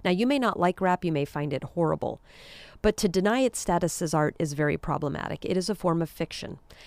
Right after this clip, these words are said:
and as such should be treated that way in the courts. What prosecutors are saying is, "No, rap is not art, rap is not fiction. It is actually rappers confessing to their crimes."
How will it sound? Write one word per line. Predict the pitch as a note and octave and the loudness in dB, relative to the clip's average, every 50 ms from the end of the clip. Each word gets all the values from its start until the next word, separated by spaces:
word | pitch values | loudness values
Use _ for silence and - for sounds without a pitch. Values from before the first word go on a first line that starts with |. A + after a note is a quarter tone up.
| - - - | -14 -6 0
and | F3+ F#3+ F#3 | 0 2 2
as | F3+ F3+ E3 | 2 0 0
such | - - G3 F#3 - | -2 -2 -2 -2 -4
should | - - - D#3+ - | -4 -6 -6 -4 -4
be | F3 E3 | -4 -6
treated | - - - G3 E3+ E3 C#3+ | -4 -4 -4 -2 -2 0 0
that | D3+ D#3+ - | 0 -2 0
way | - D#3 D3 D3 | 0 0 0 0
in | C#3+ C#3+ | -2 -2
the | C#3 - | -4 -6
courts. | - - - - - - - | -6 -6 -6 -6 -6 -6 -4
What | D#3 F3 G#3 - - | 0 0 0 0 2
prosecutors | - A#3+ B3 G#3+ - - - G3+ G#3+ F#3 F3 E3 D3 D#3+ | 0 0 0 0 0 -6 -4 -2 -2 0 0 0 0 -2
are | D#3+ D3 | -4 -4
saying | - - B3 B3+ A#3 F#3 F3 F3 | -4 -2 -2 -2 0 0 0 0
is, | F3 F3+ - G#3 | -2 -2 -2 -2
"No, | A3+ A#3+ G3+ D#3+ | 0 0 2 2
rap | D3 D#3+ E3 F3 - - | 2 2 2 2 2 0
is | - - | -2 -2
not | A#3 A3+ A#3 - | -2 -2 0 0
art, | - D#3+ D3+ - - - | 2 2 2 0 0 0
rap | F#3 E3+ D#3+ - - | 0 0 0 0 0
is | F3 E3 | -2 0
not | F#3 F3+ - - | 0 0 0 -2
fiction. | - - B3+ - - - D3+ C3+ - D#3 D3+ - - - - - - - - - | -4 -4 -4 -4 -4 -6 -6 -6 -8 -10 -14 -16 -18 -20 -20 -20 -20 -14 0 6
It | - A3+ A3+ | 8 8 8
is | G#3+ G3 - - | 8 4 4 2
actually | - G3 G#3 - - - - A3 G#3+ G3+ F#3+ E3 | 2 2 2 2 -2 -4 -4 -2 0 0 0 2
rappers | E3 E3+ E3+ F3 - F#3 E3+ - | 4 4 4 2 2 -2 -4 -4
confessing | - - E3+ D#3+ - - D#3+ D3+ - - D3+ D3+ | -4 -4 -4 -4 -2 -2 -4 -4 -2 -4 -4 -4
to | - - | -4 -4
their | C#3+ C#3+ C#3+ C#3 | -4 -4 -4 -6
crimes." | - - D3+ - - - - - D#3+ - - - - | -6 -8 -10 -10 -10 -12 -14 -14 -12 -12 -14 -14 -16